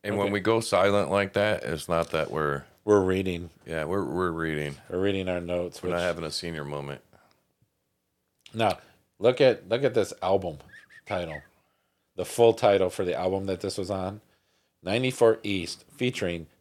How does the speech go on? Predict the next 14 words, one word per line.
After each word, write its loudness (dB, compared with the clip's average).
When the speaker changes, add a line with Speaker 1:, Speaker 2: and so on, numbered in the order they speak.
Speaker 2:
Ten -2
fifteen 0
and -10
Fortune 2
Teller 2
remix -2
with -8
Prince -2
on -2
guitar. -4
That's 0
the -6
technical -2
name -2